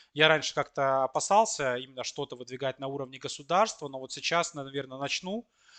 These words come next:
потому что поин-, появился простой, понятный инструмент. Я прихожу со своей идеей, со своей экспертизой, оформляю заявку,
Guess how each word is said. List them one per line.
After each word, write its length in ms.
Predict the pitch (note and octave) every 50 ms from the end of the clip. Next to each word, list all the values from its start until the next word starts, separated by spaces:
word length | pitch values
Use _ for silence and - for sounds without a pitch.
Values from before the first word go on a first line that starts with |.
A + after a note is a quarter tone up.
| - _ -
потому 260 | D3+ - E3+ E3 D#3
что 140 | - - D3
поин-, 240 | - E3 D3+ D3+ C#3 - -
появился 380 | - D#3+ D#3+ E3 D#3 C#3 - C#3
простой, 440 | - - D#3 D3+ - - F3 E3 C#3
понятный 680 | - - C#3 C#3+ D3+ C#3+ C3+ - _ - B2+ B2+ B2+
инструмент. 720 | C#3 B2 - - D3+ D#3 E3 F3 G3 A3 A#3+ A#3+ - - _ _ _ _ _ _ _ _ _ _ -
Я 180 | D3 E3 E3+ E3
прихожу 420 | - D3 B2+ - D3+ C#3 C#3 C#3
со 140 | A#2+ - -
своей 440 | - - C#3 C#3+ C#3 C#3 C3 C3 C3
идеей, 320 | B2+ B2+ C3+ B2+ A#2 A2+ -
со 120 | - B2+
своей 400 | - - C#3 C#3 C3+ C3 C3 B2+
экспертизой, 800 | - - - - D#3+ D3 - - A3 B3 B3 A#3+ A3+ G#3+ G#3 - _ _ _ _ _ _ _ _
оформляю 580 | - C3+ - E3 D#3 D#3+ D#3+ E3 E3 D#3 C#3+ C3
заявку, 640 | C#3 D3 D3 D#3+ F3+ G#3+ A3 - - - D3 C3+